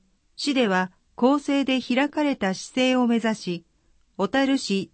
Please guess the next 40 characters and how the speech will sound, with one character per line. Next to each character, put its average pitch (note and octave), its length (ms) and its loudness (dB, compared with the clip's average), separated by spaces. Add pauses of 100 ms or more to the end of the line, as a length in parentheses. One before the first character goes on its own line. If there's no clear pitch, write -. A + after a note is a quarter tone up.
情 C4+ 240 2
報 C#4+ 240 0
公 C4+ 240 -2
開 B3+ 280 -2
条 A#3+ 260 0
例、 D#3 340 -4 (720)
小 G3 120 2
樽 C4 260 0
市 F#3+ 300 -2 (200)
個 G#3 160 2
人 D4 260 4
情 C#4 240 0
報 E3+ 280 -2
保 G3 200 -2
護 C4+ 140 0
条 C#4+ 260 0
例 G#3+ 180 0
に F#3 100 -2
基 F3 40 -2
づ A3 380 -2
い G3+ 80 -2
て、 E3+ 280 -4 (480)
公 C4+ 240 2
文 C4 200 2
書 F#3+ 140 -4
や F3 260 0 (280)
個 G3+ 180 2
人 C#4 240 2
情 C#4+ 220 0
報 F#3+ 220 0
の E3+ 160 0
開 A#3+ 280 -2
示 C4 140 0
を A#3+ 160 2
行 A#3+ 120 -2
っ G#3+ 200 0
て - 140 -6
い F#3 100 -2
ま E3 160 -4
す。 - 160 -20